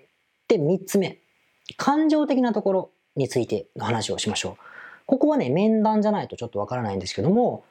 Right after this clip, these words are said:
面談になったら今度は、あの、まず、まあ、まずコミュニケーションのところは、実際対話をして、答えたことをプッと、ふっと答えてくれるかっていうこのリズムを確認してください。自分とのリズムを。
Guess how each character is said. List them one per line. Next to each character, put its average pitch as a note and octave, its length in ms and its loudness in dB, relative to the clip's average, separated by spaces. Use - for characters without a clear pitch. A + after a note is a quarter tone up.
面 C#4+ 280 2
談 C#4+ 140 2
に C#4 60 4
な C#4 120 4
っ C#4 80 -6
た A#2 100 -2
ら G2 120 -8
今 F#3+ 320 0
度 F#2 140 -6
は、 A2 280 -2
あ A#2 120 -6
の、 G#2+ 180 -2
ま G3+ 120 2
ず、 F#3+ 180 -2
ま G3+ 100 2
あ、 - 20 2
ま D4 320 2
ず E3 60 -2
コ A#3+ 80 2
ミ B3+ 60 2
ュ C4+ 40 0
ニ C4+ 60 0
ケ C#4 60 0
ー - 20 0
シ - 60 -8
ョ - 20 -4
ン - 20 -6
の - 40 -12
と A#2+ 60 -4
こ B2+ 80 -6
ろ C3+ 60 0
は、 D#3 220 0
実 A3 100 0
際 A3 120 -2
対 B3+ 240 0
話 B3 120 2
を A#3 80 0
し - 120 -8
て、 G3 260 -2
答 C4+ 240 2
え C4+ 60 0
た D#3+ 140 0
こ C#3 100 -2
と A#2 160 -2
を A#2+ 60 -4
プ - 160 -2
ッ - 20 -2
と、 - 300 -6
ふ - 140 0
っ D4 40 2
と D4 180 -4
答 D3 220 -2
え C3 40 0
て G#2+ 80 -8
く G2 40 -2
れ G2 60 0
る G2+ 80 -2
か D#3+ 240 -6
っ - 40 -20
て F#3+ 80 4
い - 0 -
う - 20 4
こ G3 100 2
の F#3 60 2
リ G#3+ 120 2
ズ C4 120 2
ム C4 140 2
を B3 80 0
確 G#3+ 200 -2
認 G#3 60 2
し F#3 40 -2
て F#3+ 60 0
く F3+ 60 2
だ E3 80 0
さ D3 80 -4
い。 A#2 40 -2
自 A2 140 -4
分 A2+ 140 0
と - 80 -6
の G#2 80 -2
リ G#2+ 60 -2
ズ G#2+ 100 -8
ム G#2 140 -2
を。 G2+ 100 -12